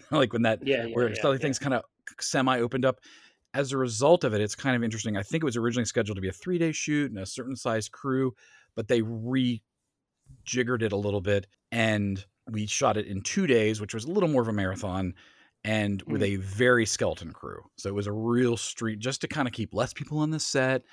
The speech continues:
Speaker 1: less time on the
Speaker 2: Yeah.
Speaker 1: set. Let's just do it over two days at this person's house. So we don't have, like, you know, so they could really control the environment. And it was in that sweet spot in May where it was like, "We can do this. We can actually do this. This is gonna work." And so we did,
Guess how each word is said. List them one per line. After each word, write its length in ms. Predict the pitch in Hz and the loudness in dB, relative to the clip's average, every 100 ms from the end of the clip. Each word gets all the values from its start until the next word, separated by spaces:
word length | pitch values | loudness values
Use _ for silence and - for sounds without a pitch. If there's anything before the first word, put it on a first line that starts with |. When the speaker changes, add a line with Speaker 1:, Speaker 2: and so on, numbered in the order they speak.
| - - _ | -20 -20 _
Speaker 1:
less 200 | 90 107 | -2 -2
time 220 | - 147 | 0 -2
on 60 | 151 | -2
the 60 | 151 | -2
Speaker 2:
Yeah. 100 | - | 0
Speaker 1:
set. 200 | 131 127 | 2 2
Let's 200 | 101 98 | -2 -6
just 120 | 101 101 | -10 -6
do 100 | 98 | -4
it 60 | |
over 160 | 95 90 | -4 -4
two 220 | - 165 | -4 0
days 420 | 156 151 151 151 - | 0 0 0 -2 -4
at 100 | 117 | -8
this 120 | 127 | -4
person's 320 | 147 143 156 | -4 -4 -6
house. 720 | - - 127 127 127 - - - - - - - | -4 4 8 8 6 0 -6 -8 -20 -20 -20 -10
So 120 | 113 | -4
we 80 | 101 | -4
don't 160 | 113 123 | -4 -2
have, 220 | 127 120 | -4 0
like, 180 | 127 113 | -2 0
you 100 | 117 | 0
know, 120 | 107 - - - | -2 -4 -20 -6
so 120 | 135 | 0
they 100 | 117 | 2
could 120 | 113 | 2
really 160 | 123 113 | 2 2
control 400 | 123 - 131 143 | 0 0 4 4
the 60 | 151 | 4
environment. 540 | 147 127 127 127 120 - - - _ - | 2 4 4 2 0 -6 -20 -20 _ -2
And 300 | 120 120 113 | 2 2 2
it 100 | 120 | 4
was 260 | 127 147 | 4 4
in 60 | 160 | 2
that 180 | 160 - | 0 0
sweet 280 | - 170 - | -2 -2 -2
spot 280 | - 107 | 0 0
in 120 | 98 107 | 0 -2
May 240 | 131 110 | 0 0
where 240 | 92 92 | 0 0
it 80 | 92 | -2
was 160 | 98 95 | -6 -8
like, 120 | 95 87 | -8 -8
"We 100 | 107 | -10
can 120 | 143 | -6
do 100 | 160 | -4
this. 180 | 220 - | -4 -6
We 60 | 101 | -8
can 100 | 95 | -10
actually 200 | 110 120 | -10 -12
do 100 | 147 | -12
this. 140 | 98 | -12
This 100 | 90 87 | -12 -12
is 60 | |
gonna 180 | 98 107 | -10 -6
work." 240 | 127 104 | -6 -6
And 180 | 92 92 | -8 -10
so 120 | - | -6
we 100 | 95 | -6
did, 260 | 95 160 - | 0 -2 -2